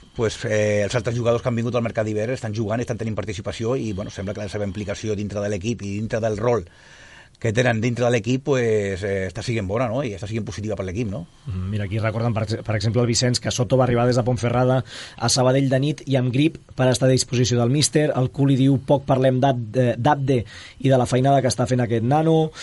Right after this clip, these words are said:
Speaker 2: Eh, tant el Dani com l'Albert parlen d'això, que les possibilitats que l'any que ve tinguem a Carles Salvador en propietat, si el Sabadell se, se salva, que també,
Speaker 1: Podria
Speaker 2: doncs,
Speaker 1: ser, podria
Speaker 2: se-,
Speaker 1: ser.
Speaker 2: seria una possibilitat real. De fet, ell,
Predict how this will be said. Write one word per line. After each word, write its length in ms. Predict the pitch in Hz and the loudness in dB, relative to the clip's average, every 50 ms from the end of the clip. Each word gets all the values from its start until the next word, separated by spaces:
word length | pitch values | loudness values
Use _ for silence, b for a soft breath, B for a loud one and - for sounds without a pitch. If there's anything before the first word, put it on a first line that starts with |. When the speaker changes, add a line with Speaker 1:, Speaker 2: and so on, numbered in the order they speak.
| B B B B B | B B B B B
Speaker 2:
Eh, 880 | - 135 127 127 127 127 123 117 120 117 117 117 117 113 113 113 113 110 104 95 | 0 2 4 4 4 4 4 4 4 2 2 2 2 2 2 2 2 0 -2 -2
tant 120 | 120 127 127 127 | -2 -2 0 2
el 80 | 123 127 | 2 2
Dani 180 | 135 143 147 | 2 2 2
com 200 | 127 151 139 135 131 | 0 0 2 2 2
l'Albert 400 | 131 127 123 123 135 143 135 135 | 4 2 4 4 4 4 4 2
parlen 320 | - 135 135 143 143 135 | 0 0 2 2 2 2
d'això, 240 | 131 - - 147 143 131 | 2 2 2 2 2 2
que 120 | - 113 110 110 110 110 107 104 - - - 117 117 | 0 -2 0 0 0 0 -2 -4 -6 -12 -10 -6 -4
les 120 | 117 107 - | -4 -4 -2
possibilitats 520 | - 131 - 131 131 131 - - 131 - - | -2 0 0 2 0 0 0 0 -2 -2 0
que 100 | - 143 | 2 2
l'any 180 | 139 139 143 135 143 | 2 2 2 2 2
que 80 | 143 139 | 0 0
ve 60 | 139 | 2
tinguem 240 | 139 135 135 139 143 | 0 0 0 2 2
a 80 | 139 131 - | 2 2 0
Carles 260 | 143 135 139 131 - | 0 0 0 0 0
Salvador 320 | - 131 127 127 131 131 123 | 0 0 2 2 2 2 2
en 100 | 120 117 - | 0 -2 -2
propietat, 560 | 127 - 127 120 98 127 131 135 139 - - - - | -2 -2 -2 -2 0 0 0 0 -2 -4 -12 -12 -10
si 140 | - - 104 | -8 -6 -6
el 80 | 98 | -4
Sabadell 320 | - 110 101 98 101 104 101 | -4 -4 -4 -4 -4 -4 -4
se, 160 | - 113 95 92 92 90 | -6 -6 -6 -8 -8 -8
se 160 | - - - | -10 -6 -6
salva, 320 | - 113 127 139 143 151 160 139 107 | -2 0 0 0 0 0 -2 -4 -6
que 60 | 107 110 | -10 -12
també, 120 | - 85 85 | -12 -4 0
Speaker 1:
Podria 260 | 113 113 113 117 110 | 2 4 4 4 4
Speaker 2:
doncs, 80 | 92 - | 4 2
Speaker 1:
ser, 140 | 95 98 - | 2 0 2
podria 240 | - 87 90 90 85 | 0 0 -2 0 -2
Speaker 2:
se-, 80 | - - | -2 -2
Speaker 1:
ser. 80 | 78 - | -2 -2
Speaker 2:
seria 180 | 113 117 127 123 | 0 0 0 0
una 140 | 123 123 107 | 0 0 -2
possibilitat 440 | - - - 120 117 113 120 113 101 107 | -2 -2 0 0 0 0 -2 -4 -4 -4
real. 240 | 110 117 139 139 107 87 - 92 95 | -2 -2 -2 -2 -4 -6 -10 -14 -10
De 80 | 98 98 | -10 -8
fet, 160 | 104 113 110 | -6 -2 -2
ell, 240 | 127 127 127 120 113 | -2 -2 -2 -4 -4